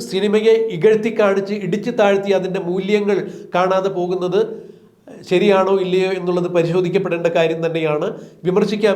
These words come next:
വിമർശനാത്മകമായ രീതിയിൽ സിനിമയെയോ കലാരൂപങ്ങളെയോ സമീപിക്കുന്നത് കൊണ്ട് ബുദ്ധിമുട്ടില്ല. പക്ഷേ അത് ക്രിയാത്മകമായിരിക്കണം എന്ന് മാത്രമാണ് പറയാനുള്ളത്. ഇവിടെ പൃഥ്വിരാജ് സുകുമാരൻ ഐ എസ് ബന്ധമുള്ള ആളാണ് എന്ന് പറയുമ്പോൾ നേരത്തെ ലക്ഷദ്വീപുമായി ബന്ധപ്പെട്ട ചില വിഷയങ്ങളിൽ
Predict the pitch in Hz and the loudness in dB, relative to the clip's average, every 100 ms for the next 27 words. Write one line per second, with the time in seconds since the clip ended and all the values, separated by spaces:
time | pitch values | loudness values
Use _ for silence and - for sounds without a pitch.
0 | 165 185 196 196 196 190 190 185 190 185 | 0 -2 0 0 0 -2 0 0 0 -2
1 | 180 185 180 180 175 175 180 180 175 170 | -4 -6 -8 -6 -4 -2 -2 -2 -2 0
2 | 180 180 170 170 170 156 117 - - 165 | 0 0 -2 -2 0 0 -4 -12 -4 -2
3 | 180 185 180 180 180 170 165 - 156 156 | -2 -4 -6 -4 -2 0 -2 -4 -6 -4
4 | 170 165 160 160 170 160 165 156 185 - | -2 0 0 0 0 -2 -2 0 2 2
5 | 196 196 180 190 196 170 190 190 - - | 0 0 2 2 0 0 -2 -4 -12 -6
6 | 175 175 170 175 175 165 175 170 180 160 | -2 0 0 2 2 2 0 -4 -2 0
7 | 143 123 107 90 - - _ _ _ - | -2 -6 -12 -16 -20 -20 _ _ _ -20
8 | - - 180 202 226 202 220 226 220 - | -16 -2 2 4 4 2 2 4 4 0
9 | 220 202 202 202 196 170 208 220 202 196 | -2 2 4 4 0 -2 0 0 0 0
10 | 196 208 202 202 185 202 196 196 196 196 | 2 2 4 4 4 2 2 0 -2 -2
11 | 190 185 185 185 180 180 202 180 185 196 | -2 -2 -2 -2 -4 -2 -2 -2 -4 -6
12 | 202 202 190 190 - - - 180 208 214 | -2 0 0 0 -4 -10 -4 -2 -2 -2
13 | 220 208 190 180 175 196 190 | -4 -2 -2 -2 -2 0 0